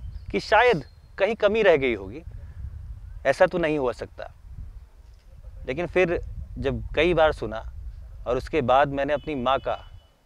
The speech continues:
वो चेहरा देखा, जो लोग कहते हैं उदास वाला। लेकिन मेरी माँ ने इतना ही कहा, "तुमको भारतीय जनता पार्टी क्या देगी? भारतीय जनता पार्टी को तो तुम्हारी माँ और तुम्हारे पिता ने दिया है, और जिनको दिया जाता है उनसे कभी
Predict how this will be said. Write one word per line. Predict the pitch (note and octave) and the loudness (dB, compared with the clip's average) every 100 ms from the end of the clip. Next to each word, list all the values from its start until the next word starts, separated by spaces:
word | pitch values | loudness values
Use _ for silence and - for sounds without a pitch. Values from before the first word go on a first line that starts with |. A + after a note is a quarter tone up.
| - | -12
वो | B2 | -4
चेहरा | B2 A#2+ C3+ | -2 4 2
देखा, | G#2 - - - - - - - - - _ - - - - - | 2 -10 -16 -18 -20 -20 -20 -20 -20 -20 _ -20 -20 -20 -18 -4
जो | |
लोग | C3 C3+ | -2 0
कहते | C3 B2 | 0 0
हैं | D3+ | -4
उदास | B2 A2 A2 F#2 | -2 -2 -2 -6
वाला। | F2 F2 - - - - - - - - - | -14 -14 -18 -20 -20 -20 -20 -20 -20 -14 -8
लेकिन | D3+ | -2
मेरी | D#3+ E3 | 2 4
माँ | C#3 C#3+ | 4 2
ने | |
इतना | C#3+ C3 | 2 0
ही | B2+ | -2
कहा, | A2 G#2 B2 - - - - - - - - - - - - - | -2 -6 -6 -10 -12 -8 -4 -4 -4 -8 -10 -10 -10 -12 -14 -6
"तुमको | D#3 D#3+ D#3 | -4 0 4
भारतीय | C#3+ C#3 C#3 | 4 4 -2
जनता | C3+ C#3 | 2 2
पार्टी | C3+ B2+ C3 | 2 0 -2
क्या | - C3 | 2 2
देगी? | G#2+ F#2+ G2+ - - - - | 2 -6 -12 -14 -12 -10 -8
भारतीय | F#2 A2 G#2+ C3 | -2 0 0 -2
जनता | A#2+ B2+ | 0 0
पार्टी | A2+ A2+ A2 B2+ | 2 -2 -2 -4
को | |
तो | B2+ | -4
तुम्हारी | A2+ A2+ A#2 A2+ | -4 -6 -4 -6
माँ | G#2 A#2 | -4 -4
और | |
तुम्हारे | A#2 G#2+ G#2 | -4 -8 -10
पिता | - G#2 A#2 | -10 -6 -4
ने | G#2 | -4
दिया | E2+ - - | -6 -12 -10
है, | - - - - - - - - - - - - | -12 -14 -16 -16 -16 -14 -12 -12 -12 -14 -12 -8
और | |
जिनको | A2 B2+ A#2+ D#3 | -2 -2 2 2
दिया | A#2 C#3 E3 | 4 8 8
जाता | D#3 C#3+ D3+ | 8 6 4
है | D3+ | 2
उनसे | C3+ - | 0 -2
कभी | C#3 C3+ G#3 | 0 0 0